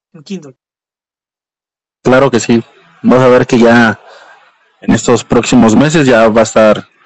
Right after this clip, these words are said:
Speaker 2: publicado el libro Memorias de un vagabundo enamorado.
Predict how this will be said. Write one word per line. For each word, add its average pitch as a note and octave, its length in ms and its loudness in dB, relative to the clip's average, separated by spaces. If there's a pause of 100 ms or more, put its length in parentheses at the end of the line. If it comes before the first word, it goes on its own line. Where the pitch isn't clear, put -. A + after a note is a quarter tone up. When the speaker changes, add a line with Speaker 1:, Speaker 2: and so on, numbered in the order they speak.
(180)
Speaker 2:
publicado A2 760 2 (420)
el G2+ 200 0
libro G#2+ 560 2 (720)
Memorias A#2+ 400 2
de A#2 80 2
un A#2 140 4
vagabundo A2+ 480 2
enamorado. G2+ 540 2